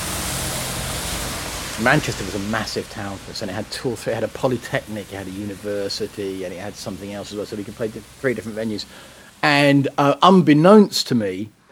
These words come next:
um, there was a great, the, the, the two, the, the two Smiths connections are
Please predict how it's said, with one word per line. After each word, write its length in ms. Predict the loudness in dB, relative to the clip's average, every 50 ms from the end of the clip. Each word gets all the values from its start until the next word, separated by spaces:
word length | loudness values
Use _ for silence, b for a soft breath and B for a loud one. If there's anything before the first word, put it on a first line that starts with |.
| b b b b b b 0 4
um, 520 | 4 6 6 4 4 4 2 0 0 -4 _ _ _ _ _ _ _ _ _ _ _ _ 0
there 120 | 2 4
was 160 | 4 4 2
a 60 | 0 -2
great, 760 | -2 -2 -4 0 2 4 4 4 2 0 -2 -4 -8 -8 -8 _ _ _
the, 140 | 0 0 2
the, 180 | 4 4 4 4
the 140 | 4 4 2
two, 240 | 4 4 4 4
the, 240 | 4 2 2 0 0
the 300 | 0 0 -6 -4 -4 -2
two 180 | 2 2 2 2
Smiths 240 | 2 2 0 0 2
connections 480 | 0 -2 -2 -2 -4 -4 -4 -2 0
are 240 | 0 0 0 0 -4